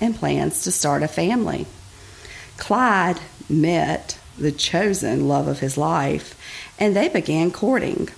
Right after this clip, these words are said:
Lily was wined and dined and treated like a queen. The new couple spent their time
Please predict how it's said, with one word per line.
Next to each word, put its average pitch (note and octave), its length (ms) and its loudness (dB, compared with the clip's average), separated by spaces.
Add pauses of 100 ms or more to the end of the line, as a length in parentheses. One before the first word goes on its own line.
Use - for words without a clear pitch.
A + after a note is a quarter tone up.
(640)
Lily A#3 480 2
was E3+ 240 0
wined F3+ 560 2
and D3 220 2
dined D#3+ 580 2
and D3 180 2
treated G#3+ 440 2
like C#3+ 180 -2
a F#3 80 0
queen. F#3+ 640 2 (500)
The G3 100 4
new F4 200 4
couple F#3+ 500 0
spent - 300 -2
their F3+ 160 0
time E3 320 0